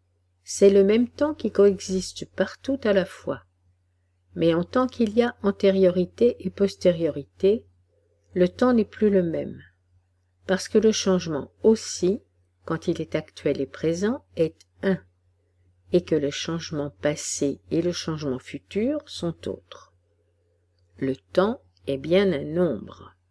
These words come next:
mais ce n'est pas celui qui nous sert à compter.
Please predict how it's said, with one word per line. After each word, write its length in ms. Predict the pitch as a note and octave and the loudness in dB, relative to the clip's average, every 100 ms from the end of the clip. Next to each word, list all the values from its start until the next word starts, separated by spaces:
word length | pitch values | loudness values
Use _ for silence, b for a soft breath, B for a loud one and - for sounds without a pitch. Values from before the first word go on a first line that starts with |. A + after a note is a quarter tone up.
| _ _ _ _ _ _ _ | _ _ _ _ _ _ _
mais 420 | D3 D#3+ F#3 A3 C4 | -2 4 4 4 0
ce 220 | - D3+ | -6 -8
n'est 160 | C#3 | -8
pas 200 | C3+ E3+ | -6 -4
celui 640 | F#3 - D3 C#3 E3 A3+ C#4+ | -4 -6 -8 -8 -4 -2 -4
qui 160 | - D3+ | -6 -8
nous 160 | C#3+ | -8
sert 340 | - - A3 A#3 | -12 -2 0 0
à 80 | |
compter. 500 | A3+ - G#3 - C#3+ | -2 -4 -4 -4 -8